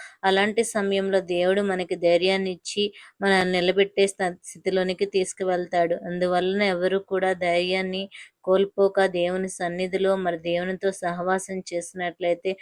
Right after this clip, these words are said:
మోషేను మరి, మరి, ఆ, చనిపోవలసినటువంటి చిన్న వయసు నుంచే దేవుడు క్షేమాన్ని కలగచేసి,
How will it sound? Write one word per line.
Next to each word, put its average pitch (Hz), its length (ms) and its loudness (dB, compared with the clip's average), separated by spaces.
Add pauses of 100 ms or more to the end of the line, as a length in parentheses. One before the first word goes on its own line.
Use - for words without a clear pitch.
(300)
మోషేను 202 600 0 (140)
మరి, 175 240 2 (500)
మరి, 175 340 2
ఆ, 170 120 4 (220)
చనిపోవలసినటువంటి 190 1300 2
చిన్న 196 360 -4
వయసు 202 320 2
నుంచే 190 260 -2 (100)
దేవుడు 185 420 2
క్షేమాన్ని 190 720 -2
కలగచేసి, 180 800 -2